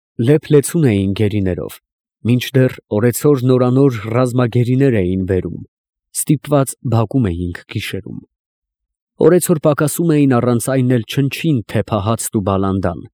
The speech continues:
Օրական հարյուրավոր գերիներ էին քաղցից մեռնում։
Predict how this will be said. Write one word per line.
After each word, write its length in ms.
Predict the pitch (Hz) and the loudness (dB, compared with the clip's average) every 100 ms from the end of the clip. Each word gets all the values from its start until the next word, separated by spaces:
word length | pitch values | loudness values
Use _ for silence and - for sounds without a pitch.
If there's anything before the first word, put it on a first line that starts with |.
| _ _ _ _ _ - | _ _ _ _ _ -2
Օրական 460 | 110 147 147 170 151 | 2 4 4 2 4
հարյուրավոր 600 | 131 143 156 151 151 143 | 4 4 4 4 2 2
գերիներ 500 | 131 131 143 156 117 | 4 4 4 2 2
էին 280 | 90 87 92 | 0 -2 -6
քաղցից 520 | - 107 - - 110 | -6 -6 -4 -6 -4
մեռնում։ 460 | - 101 - 95 | -2 -2 -2 -6